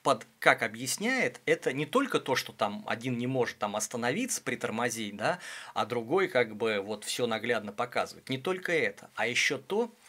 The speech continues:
насколько человек может донести лично до вас информацию. То есть объяснить так, чтобы было наглядно, понятно и не вызывало вопросов по теме, только разве что дополнительных, да, чтобы что-то уточнить.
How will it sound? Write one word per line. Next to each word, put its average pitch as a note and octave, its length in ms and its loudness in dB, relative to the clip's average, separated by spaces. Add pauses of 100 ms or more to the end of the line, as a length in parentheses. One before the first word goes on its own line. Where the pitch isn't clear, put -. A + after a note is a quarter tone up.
(520)
насколько A#2+ 600 2
человек A2 560 -4
может A#2 320 -4
донести A#2+ 580 -4
лично B2+ 400 -4
до G#2+ 180 -4
вас A2 260 0
информацию. - 760 -6
То - 80 -14
есть - 160 -6
объяснить C3+ 500 -6
так, G#3 180 0
чтобы G#2 300 -6
было C3 340 -6 (160)
наглядно, A2+ 640 -4 (420)
понятно B2 680 -4 (680)
и A2+ 420 -4 (840)
не C3 180 -2
вызывало C#3 600 0 (140)
вопросов A#2 580 -4 (340)
по G#2 120 0
теме, G#2+ 420 -4
только B2+ 240 -4
разве G#2 220 -4
что - 160 -8
дополнительных, A2 800 -6
да, A#2+ 120 -6
чтобы - 280 -8
что-то G#2+ 300 -10
уточнить. - 640 -12